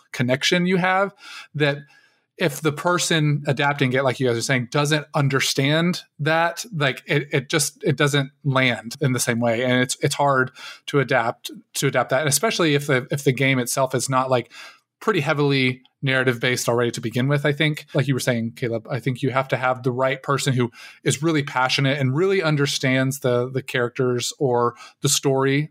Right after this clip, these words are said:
of what you're adapting to, to be able to do it justice. And that just doesn't, you know, especially when it comes to games, like, games can get, uh, a bad, you know, rap sometimes. Like, they're like, I remember, like, even at, like, um,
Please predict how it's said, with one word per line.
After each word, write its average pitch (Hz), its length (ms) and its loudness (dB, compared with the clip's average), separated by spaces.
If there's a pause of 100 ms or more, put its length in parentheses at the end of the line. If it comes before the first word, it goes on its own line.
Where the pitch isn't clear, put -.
(140)
of 123 160 -2
what 135 180 0
you're 139 140 0
adapting 147 440 0
to, 147 180 -8
to - 120 2
be 135 180 0
able 127 160 0
to - 120 -2
do 117 200 2
it 117 160 -2 (320)
justice. - 560 -4 (260)
And 147 120 0
that 147 100 0
just 147 140 0
doesn't, 147 340 0 (520)
you 147 120 0
know, 127 60 4
especially 170 320 2
when 165 80 2
it 147 60 -4
comes 147 200 2
to 135 80 2
games, 131 240 2
like, 120 120 0
games 120 240 0
can 127 120 0
get, 123 240 -2 (180)
uh, 117 360 2 (360)
a 139 100 0
bad, 117 380 0 (300)
you 143 240 0
know, 120 100 2
rap 123 400 -2
sometimes. 123 300 -2
Like, 135 180 0
they're 135 160 2
like, 127 240 -2 (440)
I 143 100 -2
remember, 151 340 0
like, 147 140 -2
even 156 420 0 (340)
at, 139 300 -2
like, 123 260 -2 (100)
um, 113 420 -2